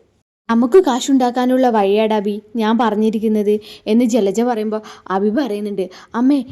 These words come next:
ഇത് നല്ലൊരു ഐഡിയ തന്നെയാ, പക്ഷേ നമ്മൾ പിടിക്കപ്പെട്ടാലോ?" എടാ അബി, എങ്ങനെ പിടിക്കപ്പെടാനാ? പിടിക്കപ്പെടുകയൊന്നുമില്ല. നീ നല്ലൊരു പെൺകുട്ടിയെ കണ്ടുപിടിച്ച് അവളെ കൊണ്ട് എങ്ങനെയെങ്കിലും ഇങ്ങനെയൊക്കെ പറയിപ്പിക്കേ. അവൾക്കും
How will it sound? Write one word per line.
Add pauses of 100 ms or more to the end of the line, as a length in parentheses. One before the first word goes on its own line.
ഇത്
നല്ലൊരു
ഐഡിയ
തന്നെയാ, (300)
പക്ഷേ
നമ്മൾ
പിടിക്കപ്പെട്ടാലോ?" (480)
എടാ (300)
അബി, (300)
എങ്ങനെ
പിടിക്കപ്പെടാനാ? (320)
പിടിക്കപ്പെടുകയൊന്നുമില്ല. (160)
നീ
നല്ലൊരു
പെൺകുട്ടിയെ
കണ്ടുപിടിച്ച് (400)
അവളെ
കൊണ്ട് (420)
എങ്ങനെയെങ്കിലും
ഇങ്ങനെയൊക്കെ
പറയിപ്പിക്കേ. (400)
അവൾക്കും